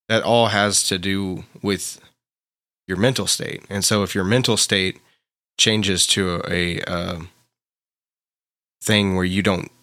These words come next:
need, you know, your mental state changes to a state where you don't need that shit because you're a grown-ass person and you're gonna do what needs to be done,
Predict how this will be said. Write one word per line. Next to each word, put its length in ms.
need, 440
you 160
know, 180
your 360
mental 280
state 320
changes 380
to 140
a 40
state 460
where 100
you 160
don't 240
need 400
that 160
shit 380
because 340
you're 140
a 60
grown-ass 600
person 540
and 460
you're 200
gonna 200
do 260
what 220
needs 220
to 60
be 120
done, 420